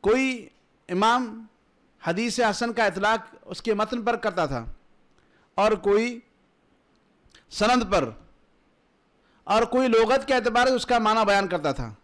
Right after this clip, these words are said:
यानी उसका माना मुख्तलिफ होता था। कोई हदीस मुनकर पर भी हदीस हसन का इतलाक करता, यानी लफ्ज़ हसन का, और कोई हदीस गरीब पर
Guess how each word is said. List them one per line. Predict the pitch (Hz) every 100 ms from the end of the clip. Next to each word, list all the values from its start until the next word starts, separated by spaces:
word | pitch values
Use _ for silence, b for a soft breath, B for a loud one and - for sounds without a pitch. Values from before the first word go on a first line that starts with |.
| -
यानी | 170 220 269 240 -
उसका | 165 - 196
माना | 180 190 220
मुख्तलिफ | 214 185 - 220
होता | 156 143 120
था। | 113 - - _ _ _ _ b b b b b -
कोई | 208 226
हदीस | 220 247
मुनकर | 262 226 226 254 247 196 - _ -
पर | 233
भी | 220 262 247
हदीस | 202 226 202
हसन | 233 240 202 180 220 220
का | 220 226
इतलाक | 214 202 208 202
करता, | 185
यानी | 185 190 196
लफ्ज़ | 175 185 214
हसन | 185 208 160
का, | 127 113 - _ _ _ _ _ _ _ b b b b -
और | 180 190
कोई | 214 214
हदीस | 190 202
गरीब | 208 175 196 202
पर | 151 117